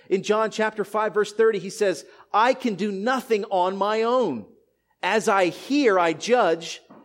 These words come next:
and my judgment is just, because I seek not my own will,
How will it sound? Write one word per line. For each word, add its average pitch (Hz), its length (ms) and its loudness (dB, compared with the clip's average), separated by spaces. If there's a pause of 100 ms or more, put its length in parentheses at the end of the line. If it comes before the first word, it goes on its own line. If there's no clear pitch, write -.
(160)
and 196 160 2
my 196 160 2
judgment 208 560 0
is 156 200 -4
just, 208 380 0
because 185 360 -2 (240)
I 208 180 2
seek 226 420 -6
not 226 240 0
my 240 200 2
own 254 320 2
will, 135 420 0